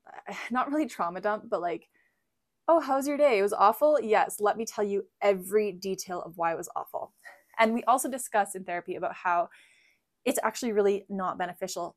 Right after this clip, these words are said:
to focus on it. Like, vent for five minutes,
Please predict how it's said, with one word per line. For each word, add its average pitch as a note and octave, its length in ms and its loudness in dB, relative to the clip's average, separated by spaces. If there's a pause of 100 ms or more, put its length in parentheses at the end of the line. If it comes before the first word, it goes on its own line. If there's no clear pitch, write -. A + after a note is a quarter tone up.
to G3 60 -20
focus - 380 -10
on A#3+ 140 -4
it. E4 200 -2
Like, F3+ 260 -4 (400)
vent A#3+ 300 4 (100)
for A3 120 0
five G#3 360 0
minutes, G3+ 480 -6